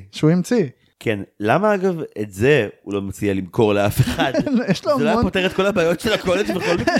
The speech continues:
Speaker 1: <laughs> יש לו כל כך הרבה דרכים לפתור את זה.
Speaker 2: ראית
Speaker 1: הוא
Speaker 2: כמה כסף אחר הזה עושה עכשיו? הוא מטומטם?
Speaker 1: <laughs>
Speaker 2: מה אתה בוחר להם פלאבר?
Speaker 1: אך.
Speaker 2: גומי לעומת קורקינט ממונע?
Speaker 1: אם פשוט, אם פשוט פרופסור בריינארד ווילסון קרופט היו משתפים פעולה במקום להיות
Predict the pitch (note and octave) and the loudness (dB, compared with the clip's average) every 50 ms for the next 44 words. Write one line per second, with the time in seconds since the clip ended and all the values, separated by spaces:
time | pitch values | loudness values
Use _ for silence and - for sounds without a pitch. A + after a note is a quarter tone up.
0 | C4 C4 B3+ - C4 - C4+ B3 - B3 G#3+ F#3+ G3 F#3+ - A3 G3+ F#3+ F#3+ G3 | 2 0 -2 -2 -4 -2 -2 -2 0 0 0 0 0 0 0 0 0 0 0 0
1 | F#3+ G3 E3+ - - G3 F#3+ G#3 G3+ - - - E3 D#3+ E3 F#3 E3+ E3+ F#3 F3+ | 2 0 0 0 0 -2 0 0 -2 -4 -2 -2 -2 0 0 0 0 0 -2 -2
2 | F3+ - D3+ E3 - C#4 C4+ B3 - B3 A#3+ A3+ A3+ A#3 A#3 C4+ A3+ A3+ - G#3 | -2 -2 -2 -2 0 0 0 0 2 0 0 0 0 -2 -2 -2 -2 -2 0 0
3 | G3 G#3+ A#3+ B3+ A#3+ G#3 F3+ E3 G3+ G#3 G#3+ G3+ - - G#3+ A#3 C4 C4+ A3+ - | 0 2 0 0 0 0 0 0 0 0 -2 -2 -2 -2 0 0 2 2 2 2
4 | - D3 D#3 - E3+ F3 G#3 B3+ - D4 C#4+ C#4 - F4+ - - F4 C4+ - E4+ | 0 0 0 0 0 0 0 0 0 0 -2 -4 -4 -4 -6 -4 -4 -4 -2 -4
5 | - - - F3 G3+ B3 D4+ D4+ C#4+ C4+ - D4 C#4+ D4 D4+ D4+ C#4+ B3+ - - | -4 -2 0 0 0 0 0 -2 -2 -2 -2 0 0 2 2 0 0 -2 -2 -2
6 | C#4+ C4+ C#4+ B3+ B3+ G#3 D#3 B2+ B3 B3 - - - _ _ _ _ _ _ - | 0 0 2 2 2 2 2 2 0 -2 -4 -10 -18 _ _ _ _ _ _ -12
7 | - - C3 C#3 B2 G#2 G2 F#2 C3 D3+ E3+ A3+ C4 A3+ E3 C3+ C#3+ E3 F3+ - | -6 -2 -2 -2 -2 -2 -2 0 2 2 2 2 2 2 2 2 0 -2 -2 -2
8 | - - D3+ D#3 D#3+ - A#3 G3+ F#3 D#3 C#3 C3+ B2 A#2+ A#2 A#2 A2+ A2 A2 C3+ | -2 -2 0 0 0 -2 -4 -4 -4 -4 -4 -4 -4 -2 -2 -2 0 0 0 0
9 | F#3 A3 G3+ D#3 - - C#3+ F3 - - E3 G3 A3+ - C#4+ - - B3 A3 G3 | 0 -2 -4 -8 -8 -4 -2 -2 -2 0 0 0 0 0 0 0 2 0 0 0
10 | - F3 F#3+ A3 G3+ G#3 F3 - D3 C3 - F3 D#3+ F#3+ E3+ C#3+ C3 C3 C3 C#3 | 0 -2 0 2 2 0 0 -2 -2 -2 0 0 0 0 0 0 0 -2 0 2
11 | D3+ D#3+ D#3 C#3+ C3 B2+ A#2+ B2 C3 B2 C#3+ F3 - - G3 D#3+ - - D#3+ D#3 | 2 2 2 2 2 0 0 0 0 2 2 0 0 0 -2 -2 0 0 -2 -2
12 | - D#3 D3+ E3 F3 - - C#3+ - - D#3+ D#3+ D#3+ - - D3 C3 B2+ B2 B2+ | 0 0 2 2 2 2 0 -2 -2 -2 -2 -2 0 0 0 0 2 2 2 2
13 | C#3+ D3 C#3+ C#3 C3 - D#3+ E3 E3 E3+ D3+ | 2 2 0 -2 -2 0 0 2 2 2 0